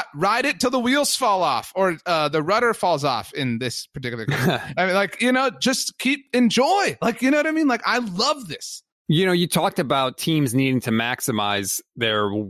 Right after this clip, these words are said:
Speaker 2: Super Bowl window with, with quarterbacks on rookie deals. The Bucs are sort of in the same circumstance, except with a, with an ancient quarterback in Tom Brady. Like, the sand is running out of the hourglass, like you very aptly said,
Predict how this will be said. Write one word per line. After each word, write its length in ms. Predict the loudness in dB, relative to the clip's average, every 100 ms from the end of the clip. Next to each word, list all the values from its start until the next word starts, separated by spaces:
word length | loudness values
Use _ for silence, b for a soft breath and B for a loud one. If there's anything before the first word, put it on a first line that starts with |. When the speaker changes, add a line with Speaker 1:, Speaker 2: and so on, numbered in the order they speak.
| -10 -6
Speaker 2:
Super 280 | -2 0
Bowl 240 | 2 2 2
window 340 | 2 2 2
with, 160 | 0 -2 _
with 220 | -2 -2 0
quarterbacks 480 | 0 2 0 0
on 100 | 0
rookie 240 | 0 -2 -2
deals. 340 | -2 -2 -2
The 120 | -6
Bucs 420 | -2 0 0 0 -2
are 60 |
sort 320 | 0 2 2
of 180 | 2 0 b b b -2
in 100 | 0
the 120 | 0
same 280 | 0 0 0
circumstance, 720 | 0 -2 0 -4 -2 -2 -2
except 320 | -6 -2 -2
with 160 | -2 -4
a, 80 | -6 -4
with 180 | -2 0
an 80 | -2 _ -6
ancient 380 | -2 0 0 -2
quarterback 500 | 0 0 2 0 0
in 120 | -2
Tom 300 | 0 0 0
Brady. 320 | 0 0 0 -2
Like, 180 | -2
the 80 | -2
sand 400 | -2 0 0 2
is 120 | 2
running 280 | 2 2 2
out 160 | 2 2
of 40 |
the 100 | 2
hourglass, 580 | 4 2 2 2 0 0
like 140 | -2
you 120 | -2 0
very 240 | 2 2
aptly 320 | 0 0 -2
said, 460 | 0 2 2 0